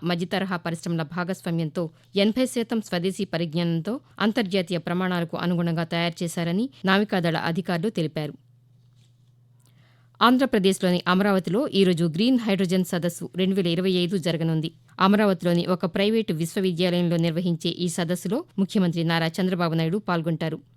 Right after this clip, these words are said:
అలాగే కేంద్ర మంత్రులు రామ్మోహన్ నాయుడు, పెమ్మసాని చంద్రశేఖర్లతో పాటు నీతి ఆయోగ్ సభ్యులు వికే సారస్వత్, రాష్ట్ర ప్రభుత్వ ప్రధాన కార్యదర్శి కె విజయానంద్,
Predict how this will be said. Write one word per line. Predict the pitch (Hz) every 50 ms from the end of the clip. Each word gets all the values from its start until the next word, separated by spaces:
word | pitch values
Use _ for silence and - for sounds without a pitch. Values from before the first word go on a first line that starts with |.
| _ _ _ -
అలాగే | 185 185 180 175 165 240
కేంద్ర | 262 - - 220 220 214 196 180
మంత్రులు | 175 165 165 - 180 165 160 - - -
రామ్మోహన్ | 165 180 180 185 185 185 175 180 175
నాయుడు, | 170 170 170 170 214 247 - - _
పెమ్మసాని | - 202 202 220 226 - 220 185 175 170
చంద్రశేఖర్లతో | - 190 180 185 202 196 - 190 175 - 196 160 175 165 - 175
పాటు | 165 - 165 160 165 180 165 - - -
నీతి | 202 220 240 226 254 226
ఆయోగ్ | 190 175 175 180 175 151
సభ్యులు | - - 180 170 - - 175 156 170 -
వికే | - 175 190 202 196 - 185
సారస్వత్, | 180 - 185 170 175 180 170 - - - - - - - _ _ _ _ -
రాష్ట్ర | 185 202 - - - 190
ప్రభుత్వ | 165 - 170 160 180 156 - 170
ప్రధాన | 160 - 180 175 165 208 185 170
కార్యదర్శి | 165 160 185 170 165 170 156 170 147 - 180 165
కె | - - 185 185
విజయానంద్, | 165 165 160 147 175 165 160 165 165 170 196